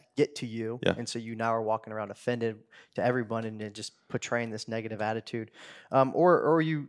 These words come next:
Speaker 1: or you not being o-, over optimistic, but l-, still living a life of positivity, um, seeing the negative, being able to see the negative,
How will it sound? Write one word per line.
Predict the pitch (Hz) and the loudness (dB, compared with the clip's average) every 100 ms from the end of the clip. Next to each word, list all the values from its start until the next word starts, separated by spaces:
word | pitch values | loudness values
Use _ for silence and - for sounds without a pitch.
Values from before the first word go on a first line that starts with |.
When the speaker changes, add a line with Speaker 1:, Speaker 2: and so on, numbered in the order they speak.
| - | -4
Speaker 1:
or | 143 | -4
you | 147 143 131 - | -2 -6 -8 2
not | 151 139 | 6 6
being | 143 135 - | 6 2 4
o-, | 165 - | 4 6
over | 151 139 | 4 6
optimistic, | 123 123 127 180 - 143 - | 6 4 4 4 4 0 2
but | 113 | 2
l-, | 127 | 0
still | - 160 | 0 2
living | 139 135 123 | 2 2 2
a | 113 | 2
life | 110 113 | 2 0
of | 107 - | -4 -2
positivity, | 117 110 107 - 104 104 104 - - - | -2 -2 -4 -4 -4 -6 -12 -14 -20 -6
um, | 104 104 | -6 -4
seeing | - - 190 160 | -2 2 4 4
the | |
negative, | 131 123 110 113 113 | 4 4 4 0 0
being | 120 120 | -2 -2
able | 113 117 | -4 -4
to | - | -4
see | - 143 | -2 -2
the | 127 | -2
negative, | 113 110 104 107 | -2 -2 -2 -6